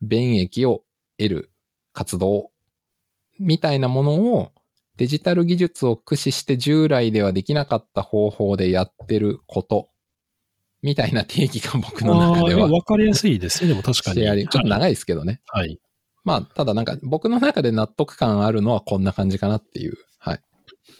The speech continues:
Speaker 2: 確かにそうですよね。
Speaker 1: うん。
Speaker 2: うん。
Speaker 1: 思ったっていう話でした。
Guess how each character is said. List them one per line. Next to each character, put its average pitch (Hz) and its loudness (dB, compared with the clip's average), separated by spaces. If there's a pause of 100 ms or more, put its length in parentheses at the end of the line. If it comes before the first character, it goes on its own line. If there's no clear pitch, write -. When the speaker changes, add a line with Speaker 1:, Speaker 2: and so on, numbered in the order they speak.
(300)
Speaker 2:
確 - -2
か 92 -10
に 90 -10
そ 113 -4
う - -10
で 78 -10
す - -6
よ 82 -10
ね。 113 -4 (160)
Speaker 1:
う 101 -4
ん。 92 -4 (180)
Speaker 2:
う 98 -4
ん。 87 -14 (920)
Speaker 1:
思 170 0
っ - -6 (100)
た - -2
っ - -6
て - -12
い - -8
う - -12
話 - -8
で 73 -4
し - -8
た。 - -12